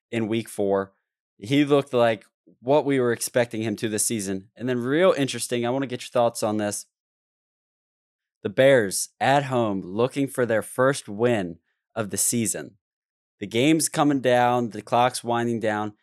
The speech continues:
The Bears have a chance to kick a field goal and go up by three points. They decide to go for it, and they do not convert.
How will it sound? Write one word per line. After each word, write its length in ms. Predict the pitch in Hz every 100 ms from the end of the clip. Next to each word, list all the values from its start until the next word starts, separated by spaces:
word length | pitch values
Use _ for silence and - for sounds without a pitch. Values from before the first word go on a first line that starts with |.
| _
The 60 | -
Bears 360 | 92 131 175 -
have 140 | 156
a 40 |
chance 420 | 143 - 117 113 -
to 80 |
kick 180 | - 123
a 40 | -
field 320 | - 110 90
goal 340 | 87 82 90 _ _ -
and 160 | 101
go 160 | 110 117
up 160 | 120
by 180 | 107 107
three 280 | 104 107 107
points. 540 | - 95 78 - - - _ _ _ _ -
They 120 | 117
decide 640 | 131 135 131 120 110 101 - -
to 100 | 95
go 240 | 117 151
for 300 | 151 98 87
it, 120 | 71 - _ _ _ _ -
and 160 | 95
they 100 | 95
do 120 | 110 117
not 240 | 117 107
convert. 460 | - 98 101 98